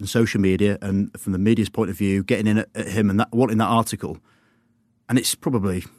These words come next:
underpinned by the All Blacks being so successful with their, you know, well-defined mantra, which I won't go into. But it comes to the point where you have to actually cherish that. And there's so many people in business and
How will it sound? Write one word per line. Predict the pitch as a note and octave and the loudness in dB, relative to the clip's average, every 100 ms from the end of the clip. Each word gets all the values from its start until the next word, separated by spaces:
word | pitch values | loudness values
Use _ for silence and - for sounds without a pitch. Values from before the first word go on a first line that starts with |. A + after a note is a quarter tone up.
| _ - | _ -2
underpinned | A2 G2+ A2 G2 | 0 0 0 2
by | F#2 F2+ - - | 2 -2 -6 -2
the | G#2 | 2
All | G2 | 2
Blacks | F2+ - | 0 -4
being | G2+ | -6
so | F#2 G2+ | -4 -4
successful | - - F#2 - F2 | -4 -4 -6 -4 -4
with | F2+ | -2
their, | F2+ F2 - _ _ _ _ - | -2 -4 -6 _ _ _ _ -10
you | F2 | -4
know, | |
well-defined | F#2 F2+ F#2 F#2 F2 | -2 -2 -2 -4 -2
mantra, | F2 F2+ - | -2 -2 -4
which | E2+ F#2 | -6 -4
I | F2 | -2
won't | F2+ | -2
go | F2 | -2
into. | F2 F2 - D#2+ - - - _ _ _ _ _ _ _ _ _ _ | -2 -4 -6 -12 -16 -20 -20 _ _ _ _ _ _ _ _ _ _
But | - E3+ | 2 4
it | |
comes | G#3 A#3 | 6 6
to | - | 6
the | - | 4
point | E3 A#2+ | 4 4
where | G#2 | 4
you | G2+ | 4
have | C#3 - | 2 2
to | A#2 | 0
actually | F#2+ - F#2+ | 0 -4 -6
cherish | - A2 A2+ G2+ - | -4 2 2 2 -4
that. | C#2+ | -6
And | G2 | -4
there's | G#2+ | -2
so | F#3+ | 2
many | G3 F3+ | 4 4
people | D#3 C#3 A#2+ | 2 2 2
in | G2+ | 2
business | A#2 F#2+ D#2 F#2 | 2 0 -6 -4
and | F#2+ | -4